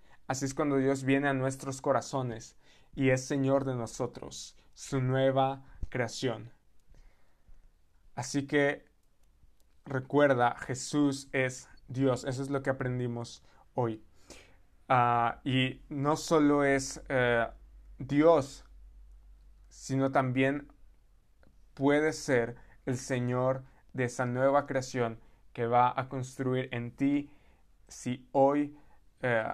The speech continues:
le recibes como ese Salvador que vino a morir por ti.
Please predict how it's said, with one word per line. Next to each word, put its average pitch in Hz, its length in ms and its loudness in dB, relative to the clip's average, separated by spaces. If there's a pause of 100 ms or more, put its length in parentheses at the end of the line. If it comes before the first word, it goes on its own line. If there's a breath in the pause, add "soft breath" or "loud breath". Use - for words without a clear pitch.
(320)
le 123 180 0
recibes 127 540 -4
como 120 500 -4 (300 soft breath)
ese 135 280 -6
Salvador 120 800 0
que 123 140 -8
vino 120 220 -6
a - 20 -6
morir 117 320 -8
por 113 180 -10
ti. 120 260 -14